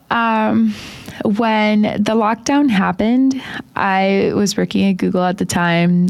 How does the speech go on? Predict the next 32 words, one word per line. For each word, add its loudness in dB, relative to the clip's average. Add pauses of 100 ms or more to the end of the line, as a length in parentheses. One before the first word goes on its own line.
and 0
I 0
had 0
just -2
quit. -4 (100)
I 0
was -2 (140)
doing 2
this 0
event, 0
an -2
in-person 0
event, 0 (840)
um, 0
Google -2
Cloud, 0
the 0
Google 0
Cloud, 0
um, 2
Next -2 (220)
in 2
San 0
Francisco, 0
the 2
Moscone 0
Center, 0
and 0
I 2
was, -2
like, 0
producing 0